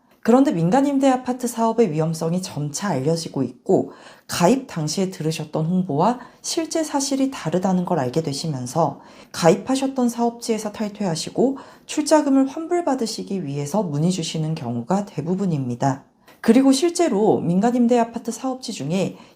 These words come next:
이미 좌초된 곳도 발생하고 말았습니다. 이렇게 회원들의 출자금으로 진행되는 민간 임대 아파트 사업의 위험성이 실제로 확인되고 있는 실정입니다.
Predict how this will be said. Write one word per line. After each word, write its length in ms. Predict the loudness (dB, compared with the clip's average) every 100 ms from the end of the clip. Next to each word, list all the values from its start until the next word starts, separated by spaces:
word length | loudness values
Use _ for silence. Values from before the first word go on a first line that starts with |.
| 0
이미 400 | 4 6 4 0
좌초된 580 | -6 -10 -8 -4 -2 -2
곳도 380 | -6 -2 -2
발생하고 540 | -2 -6 -2 -2 -2 -4
말았습니다. 800 | -4 -6 -8 -6 -4 -4 -4 -8 _ -20 -2
이렇게 300 | 6 6 6
회원들의 560 | 2 2 2 2 0 0
출자금으로 720 | -2 -4 0 0 2 2 2
진행되는 580 | 0 -4 -2 -2 0 0
민간 320 | 0 0 0
임대 220 | 0 0
아파트 340 | -2 -2 -8 -8
사업의 460 | -4 -4 0 -2
위험성이 680 | 0 -2 -2 -4 -2 -2 -2 -10 _
실제로 600 | -4 0 0 2 2 2
확인되고 600 | -2 -4 -2 0 -2 -2
있는 200 | -4 -4
실정입니다. 840 | -6 -6 -4 -4 -4 -6 -8 -10